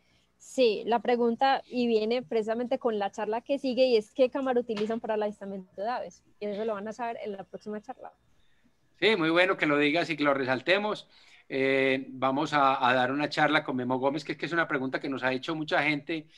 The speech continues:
Speaker 2: sobre cámaras fotográficas. Entonces, más bien dejemos eso, los invitamos el último jueves del mes, porque Memo nos va a ilustrar,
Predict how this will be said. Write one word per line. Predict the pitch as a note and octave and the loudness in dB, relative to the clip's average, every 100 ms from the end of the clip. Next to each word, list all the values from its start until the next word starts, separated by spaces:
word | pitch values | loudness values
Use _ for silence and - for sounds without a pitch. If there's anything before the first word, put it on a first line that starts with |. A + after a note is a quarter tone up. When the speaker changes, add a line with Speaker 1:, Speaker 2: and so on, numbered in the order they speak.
| - - | -20 -10
Speaker 2:
sobre | - D3+ C3+ C3 | -2 0 0 0
cámaras | C3+ C#3 D3+ C#3 | 0 2 2 0
fotográficas. | C3 B2+ A#2+ A#2+ A#2 G#2+ A#2+ | -4 -6 0 0 0 -4 -8
Entonces, | B2+ A#2+ D#3+ F#3 | -6 -2 0 2
más | F3+ | 0
bien | F3+ F3+ | 2 0
dejemos | F3 E3 F3 F#3 F3 | 2 4 4 2 0
eso, | F3 F3+ F3+ - _ - - | 0 -2 -4 -10 _ -14 -6
los | B2+ | -4
invitamos | C3+ C3+ D#3+ F3 | -2 0 2 2
el | |
último | D#3+ D#3+ E3+ | 0 0 -2
jueves | C3+ C#3 C#3+ | 2 2 2
del | D3+ | 0
mes, | C3+ C3+ D#3 - _ - _ - | 2 2 0 -6 _ -20 _ -6
porque | D3 - | -4 0
Memo | D3 D3+ D#3 | 2 2 2
nos | F3+ C#3+ | 2 2
va | C#3 C#3+ | 6 6
a | D3+ | 6
ilustrar, | F3 E3 - E3 F3 C3+ | 4 0 0 4 6 6